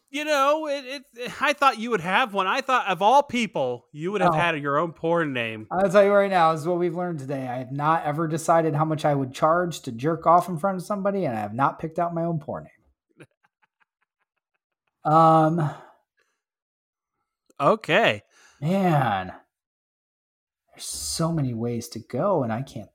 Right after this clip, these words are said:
Speaker 2: think of one of 'em.
Speaker 1: Okay, that's all right.
Speaker 2: How
Speaker 1: Okay.
Speaker 2: about, um, Bruce Saber?
Speaker 1: <laughs> Bruce Saber. There you go.
Speaker 2: <laughs>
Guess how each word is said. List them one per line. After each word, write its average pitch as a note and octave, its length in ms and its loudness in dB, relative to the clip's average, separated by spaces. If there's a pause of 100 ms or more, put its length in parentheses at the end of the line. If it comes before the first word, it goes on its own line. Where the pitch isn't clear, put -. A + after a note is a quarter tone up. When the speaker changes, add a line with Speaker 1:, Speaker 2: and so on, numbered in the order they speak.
(120)
Speaker 2:
think D3+ 220 0
of D#3 60 2
one G3+ 240 6
of E3+ 120 4
'em. D#2 280 -2 (500)
Speaker 1:
Okay, A#3+ 380 6
that's A#3 260 0
all C4+ 240 4
right. A3+ 300 2 (100)
Speaker 2:
How E3 120 -4
Speaker 1:
Okay. F3+ 100 -2
Speaker 2:
about, D#3 840 4
um, A#2+ 580 0 (800)
Bruce D3+ 340 6
Saber? G2+ 840 0 (320)
Speaker 1:
<laughs> - 320 -20
Bruce A#3 360 -2
Saber. F#3+ 500 -4
There B3 200 -4
you G#3+ 220 -6
go. G3 400 -2 (160)
Speaker 2:
<laughs> - 380 -2